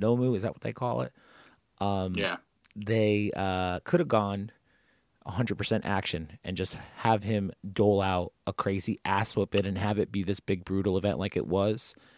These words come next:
Speaker 1: And it would have been okay, but they do take the opportunity for him to not only have it be a statement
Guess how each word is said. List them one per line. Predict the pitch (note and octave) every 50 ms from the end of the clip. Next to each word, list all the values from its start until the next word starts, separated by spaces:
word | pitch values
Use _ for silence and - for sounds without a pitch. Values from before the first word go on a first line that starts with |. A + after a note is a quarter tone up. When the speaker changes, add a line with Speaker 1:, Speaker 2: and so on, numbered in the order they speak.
| _ _ _ _ _ _ _ _ _ - _ _ _ - - _ _ -
Speaker 1:
And | G2+ C3 C3
it | -
would | C3 D3+ C#3+
have | C3+ A#2
been | C3 B2+ B2+
okay, | A#2+ A2+ - A2+ G#2+ A2+ A#2 G2 F#2 G2 F#2+ - - -
but | F2+ G2 G#2+ G#2 F#2 E2 - - - - - - _ -
they | G2+ A#2 A#2 A2+
do | G#2 F2+ G2 A2+ A2+
take | G#2+ - A#2+ A2 G2+ -
the | - F2+ G2
opportunity | G2 G#2 - - F#2+ - - A2 G2+ G2 G2 F#2 G2+ F#2+
for | - - E2+ F#2
him | F#2+ G#2+ G2+ G2 F#2+
to | - - - G2 F2+ F2 E2+ F2 F2 -
not | E2 A2 A#2+ B2
only | B2+ A#2 A2+
have | G2+ G#2+ G2+ G2 G#2
it | G#2+ - -
be | - G2+ F#2+ F#2 F2+ F2+ F2+ - - - - - - _ _ -
a | - G#2
statement | - - - C3+ C3 - A2 B2 A#2+ A2+ -